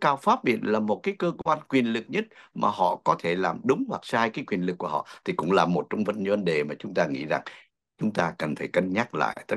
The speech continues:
cả những sự kiện mà đang xảy ra ở trên quê hương mà chúng ta chọn là quê hương của chúng ta. Thưa anh, khi chúng ta nhìn về Việt Nam trong cái thời gian trước, chúng ta thấy, ồ, như vậy, như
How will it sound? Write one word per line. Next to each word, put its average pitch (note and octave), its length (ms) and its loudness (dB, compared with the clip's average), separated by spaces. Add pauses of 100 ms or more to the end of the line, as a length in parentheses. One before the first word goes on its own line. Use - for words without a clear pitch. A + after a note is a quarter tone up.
cả - 100 0
những - 160 -4
sự D2 240 -4
kiện D2 280 -4
mà D#2 60 -4
đang D#2+ 240 0
xảy C#2+ 220 -6
ra D#2 140 0
ở D2 220 0
trên F2 140 -4
quê E2 220 -4
hương D#2+ 240 -2 (220)
mà - 140 -4
chúng - 140 -8
ta D2 200 0
chọn B1+ 200 -2
là - 60 -6
quê D#2+ 180 -2
hương D#2 200 -4
của D2 140 -8
chúng F2+ 160 -4
ta. D#2 180 2
Thưa - 140 -2
anh, F2 80 2 (420)
khi F3 120 6
chúng G#3 120 6
ta G#3 80 8
nhìn C#3+ 240 6
về C3 120 6
Việt A#2 200 2
Nam C#3 280 2
trong C#3 140 0
cái D3 100 -6
thời G2 140 0
gian A#2 160 -2
trước, C#3+ 120 -8
chúng D3 100 -8
ta B2 100 -12
thấy, C#3 160 2 (300)
ồ, G2+ 360 4
như A2+ 160 2
vậy, F2 220 0
như A2 140 -2